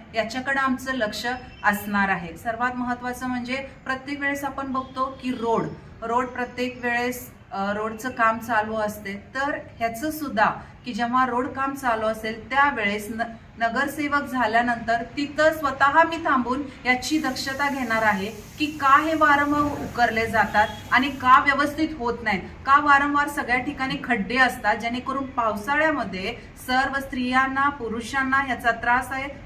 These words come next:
सर्व मानवजातीला अनेक प्रकारचे ॲक्सिडेंट्स होत असतात. तर ह्या गोष्टी कधी बंद होता, होणार आहेत? त्या कुठेतरी थांबल्या पाहिजेत आणि परिसराचा एकाच ठिकाणचा नाही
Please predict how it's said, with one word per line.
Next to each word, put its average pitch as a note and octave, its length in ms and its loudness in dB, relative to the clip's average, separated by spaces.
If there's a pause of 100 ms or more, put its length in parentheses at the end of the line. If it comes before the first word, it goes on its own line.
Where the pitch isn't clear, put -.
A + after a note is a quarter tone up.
सर्व B3+ 240 0
मानवजातीला B3 800 2 (220)
अनेक A#3 240 0
प्रकारचे B3 380 0
ॲक्सिडेंट्स C4 760 -2
होत C4 200 0
असतात. B3+ 420 0 (260)
तर C#4+ 80 4
ह्या C4+ 280 4
गोष्टी D#4 420 0
कधी C#4 200 0
बंद D4+ 260 2
होता, G3 420 0 (140)
होणार F#3 280 2
आहेत? D#3+ 240 -2 (340)
त्या C4 100 8
कुठेतरी C#4 520 0
थांबल्या A#3 520 2
पाहिजेत B3 800 0
आणि A3+ 220 4 (260)
परिसराचा D4 1200 2
एकाच E4 420 0
ठिकाणचा C4+ 500 0
नाही F#3+ 220 0